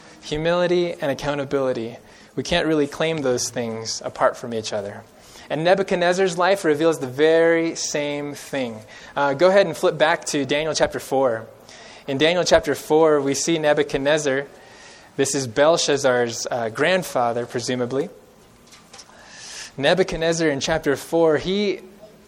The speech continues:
he's had opportunities to experience humility. <laughs> He's had opportunities to experience accountability to God. Um,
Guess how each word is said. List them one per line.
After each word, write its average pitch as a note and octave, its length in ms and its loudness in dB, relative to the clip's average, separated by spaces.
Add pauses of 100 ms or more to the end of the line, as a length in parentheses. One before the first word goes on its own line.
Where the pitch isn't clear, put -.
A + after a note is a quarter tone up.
(960)
he's G#3+ 220 -4
had A3 180 -2
opportunities F3+ 840 -4 (380)
to D3 100 0
experience D3 500 -2
humility. B2+ 480 -6 (360)
<laughs> - 400 -20
He's E3+ 120 0
had G#3 160 8
opportunities G3 720 2
to - 80 -2
experience D#3+ 520 -4
accountability C#3 640 -4
to B2 120 -12
God. A#2+ 380 -4
Um, B2 260 -10